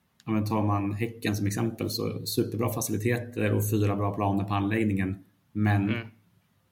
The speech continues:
Speaker 1: ja, vi var med Johanna nu i Chelsea för två veckor sedan. De har trettiosex planer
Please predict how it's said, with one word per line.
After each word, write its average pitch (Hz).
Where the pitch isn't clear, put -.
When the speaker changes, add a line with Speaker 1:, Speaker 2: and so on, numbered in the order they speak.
Speaker 1:
ja, 107
vi 110
var 110
med 104
Johanna 101
nu 107
i -
Chelsea 110
för 104
två 104
veckor 101
sedan. 98
De -
har 107
trettiosex 117
planer 104